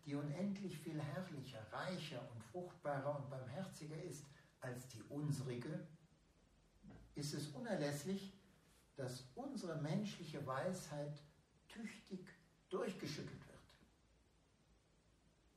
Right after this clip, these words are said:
Nicht um sie zunichte zu machen, sondern damit sie gereinigt wird, auf eine höhere Stufe gelangt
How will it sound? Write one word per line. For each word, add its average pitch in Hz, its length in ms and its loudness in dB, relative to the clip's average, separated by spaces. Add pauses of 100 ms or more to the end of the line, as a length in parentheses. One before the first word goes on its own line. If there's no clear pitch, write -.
(920)
Nicht 247 260 0
um 165 140 4
sie 151 180 6
zunichte 160 460 2
zu 170 120 2
machen, 139 540 4 (100)
sondern 160 640 4 (160)
damit 147 360 2
sie - 160 -2
gereinigt 165 880 0
wird, - 100 -14 (960)
auf 131 140 -6
eine 143 320 4
höhere 196 300 4
Stufe - 480 -6
gelangt 101 260 -8